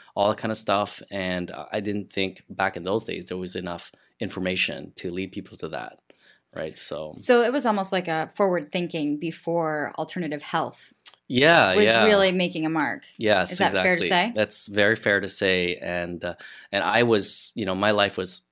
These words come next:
Speaker 1: not saved just by medicine. It was saved by acupuncture and herbal medicine and all this stuff. And so, you know, I just, I just believe in it so much 'cause I've experienced it, right? So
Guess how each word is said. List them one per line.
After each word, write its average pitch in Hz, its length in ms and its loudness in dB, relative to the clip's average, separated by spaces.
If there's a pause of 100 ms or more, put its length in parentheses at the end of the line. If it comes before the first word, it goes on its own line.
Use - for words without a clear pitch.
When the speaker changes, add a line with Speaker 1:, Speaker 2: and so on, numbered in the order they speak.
(100)
Speaker 1:
not 104 220 -2
saved 92 260 -4
just 104 140 -4
by - 140 -8
medicine. 87 420 -4
It 76 40 -12
was 87 120 -10
saved 92 300 -6
by 78 340 -6
acupuncture 107 800 -2
and 95 140 -8
herbal 101 240 -4
medicine 104 460 -4
and - 20 -6
all 101 140 -4
this 104 140 -6
stuff. 104 420 -2
And 90 180 -8 (400)
so, 113 360 6
you 143 140 0
know, 127 120 4
I 117 100 4
just, - 400 -4 (100)
I 117 80 2
just 123 220 -2
believe 123 240 4
in 101 80 0
it 80 100 -6
so - 140 -6
much 98 300 -4
'cause 95 120 -10
I've 87 120 -10
experienced 107 520 -6
it, 78 120 -8
right? 85 240 -6
So - 180 -4